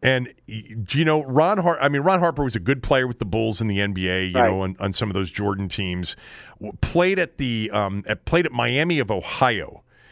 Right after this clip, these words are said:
Speaker 1: uh, in college, was a very, very good college basketball player. And in fact, in the nineteen eighty-five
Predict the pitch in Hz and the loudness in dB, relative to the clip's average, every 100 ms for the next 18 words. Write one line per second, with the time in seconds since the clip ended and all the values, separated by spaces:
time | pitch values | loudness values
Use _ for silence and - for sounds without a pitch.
0 | - - _ - 104 98 - 113 98 131 | -20 -20 _ 0 0 0 -2 -4 -2 0
1 | 110 92 82 92 98 104 87 80 85 85 | 0 0 -4 -4 -2 -2 -2 -6 -2 2
2 | 170 160 113 90 87 85 120 107 95 82 | 4 4 0 -4 -4 0 0 0 -4 -4
3 | 92 80 - 95 90 85 - - 98 90 | -4 -2 -2 0 -2 -4 -10 -4 -2 -2
4 | - 87 85 80 104 92 76 67 - - | -4 -4 -4 -2 -2 -2 -2 -8 -14 -20
5 | - 92 92 98 90 - 175 123 - - | -10 -6 -4 -4 -2 2 4 2 -4 -8
6 | 107 107 104 123 175 214 - 180 160 156 | -4 -2 0 0 0 -4 -4 -2 0 -4
7 | _ - 156 170 190 175 - 156 135 101 | _ -2 -2 0 -4 -6 -4 -2 -2 -4
8 | 71 - | -8 -14